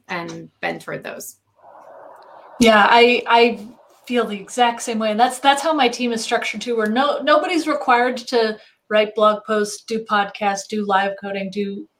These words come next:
Speaker 2: speaking at events, making videos and stuff. Focus on your strengths. And that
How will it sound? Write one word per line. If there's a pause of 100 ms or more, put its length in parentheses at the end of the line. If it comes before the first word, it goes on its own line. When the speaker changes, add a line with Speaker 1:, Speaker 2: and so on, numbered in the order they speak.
(100)
Speaker 2:
speaking
at
events,
making
videos
and
stuff. (260)
Focus
on
your
strengths. (320)
And
that